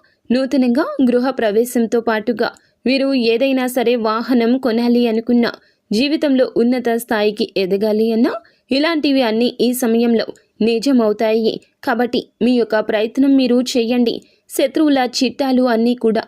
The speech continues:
భగవంతునికి ఎరుక. శత్రువుల పన్నాగాలను పారనివ్వకుండా భగవంతుడే అడ్డుపడతాడు. కుటుంబంలో మీకు మద్దతు ఇంకాస్త పెరగబోతుంది. ఈ రోజున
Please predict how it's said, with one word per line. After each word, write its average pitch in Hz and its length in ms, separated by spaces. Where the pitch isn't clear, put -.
భగవంతునికి 220 720
ఎరుక. 220 360
శత్రువుల 247 760
పన్నాగాలను 240 760
పారనివ్వకుండా 233 880
భగవంతుడే 226 960
అడ్డుపడతాడు. 226 840
కుటుంబంలో 330 600
మీకు 269 440
మద్దతు 240 500
ఇంకాస్త 240 540
పెరగబోతుంది. 226 800
ఈ 220 180
రోజున 220 360